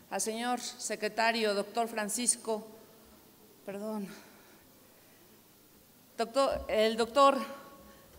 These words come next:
Francisco Javier Fernández Clamón, secretario de Salud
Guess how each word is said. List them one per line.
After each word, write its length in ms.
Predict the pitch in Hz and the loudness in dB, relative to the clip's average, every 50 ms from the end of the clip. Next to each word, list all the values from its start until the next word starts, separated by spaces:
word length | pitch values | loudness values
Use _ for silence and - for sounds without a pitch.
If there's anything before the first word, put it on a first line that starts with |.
| - - | -8 -4
Francisco 440 | 240 226 214 208 254 254 - 247 240 | -2 0 0 2 0 0 0 0 2
Javier 440 | - 233 226 226 233 240 240 233 233 | 2 2 2 4 4 4 4 4 2
Fernández 600 | 233 233 208 233 233 233 233 233 233 226 226 - | -2 -4 -2 2 2 2 2 2 0 -2 -2 -2
Clamón, 420 | 240 214 214 220 240 247 247 233 | -2 -2 -2 0 -2 -2 -2 -4
secretario 540 | - - 220 - 220 208 - 226 233 233 226 | -6 -8 -10 -8 -4 0 2 2 2 2 0
de 80 | 226 | -4
Salud 360 | 220 208 202 202 202 214 220 | -4 -4 -4 -2 -2 -2 -4